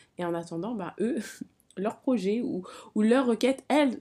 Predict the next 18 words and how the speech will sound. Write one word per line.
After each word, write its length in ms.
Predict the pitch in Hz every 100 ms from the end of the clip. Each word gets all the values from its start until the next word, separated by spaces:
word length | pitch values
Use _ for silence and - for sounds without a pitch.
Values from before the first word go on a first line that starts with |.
| _
avancent 440 | 185 170 240 -
grâce 460 | 165 165 233 226 -
potentiellement 600 | - 208 202 202 190 196 -
aussi 300 | 180 - -
à 120 | 180 180
nous. 220 | 208 320 - - _ _
Et, 480 | 180 180 185 180 -
et 60 | 208
voilà, 260 | 240 269
et 80 | 247
on 80 | 185
peut 140 | 185
pas 140 | 185 240
non 140 | 226
plus 220 | 208 240
après 260 | 226 - 214
se 140 | -
dire, « 360 | 180 185 233